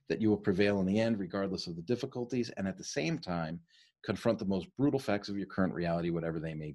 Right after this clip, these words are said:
be." And I keep saying that over and over again because we're gonna prevail. We just don't know when, right? I don't know if the corona lockdowns are gonna be released in two weeks,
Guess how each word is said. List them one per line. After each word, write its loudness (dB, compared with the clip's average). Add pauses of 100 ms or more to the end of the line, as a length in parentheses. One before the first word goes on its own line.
be." -6 (460)
And -2
I -4
keep -2
saying 6
that 6
over 6
and 2
over 0
again -4
because -2 (840)
we're 4
gonna 8
prevail. 2 (240)
We 0
just 2
don't 4
know 6
when, 2 (320)
right? 4 (440)
I 6
don't 4
know 4
if 0
the 6
corona 6
lockdowns -4 (120)
are -6
gonna -2
be -4
released -8 (160)
in -10
two 0
weeks, -4